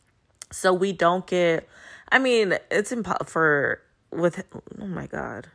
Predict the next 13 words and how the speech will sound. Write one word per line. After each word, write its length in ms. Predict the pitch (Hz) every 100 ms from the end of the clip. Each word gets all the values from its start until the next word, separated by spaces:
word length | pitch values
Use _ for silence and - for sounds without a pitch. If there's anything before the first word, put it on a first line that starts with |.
| -
<laughs> 1000 | 170 - _ _ - - - - _ 196
Being 120 | 247
in 60 | 262
a 80 |
relationship 560 | 226 185 165 175 165 160
with 160 | 151 151
him, 340 | 165 151 -
it's 240 | 85 -
impossible 920 | 202 175 160 - - - - 160 160 165
to 60 |
be 140 | 165 175
bored. 540 | 175 180 185 190 202 _ _ - _ _ _ _ _
But 800 | 175 156 180 170 165 156 - -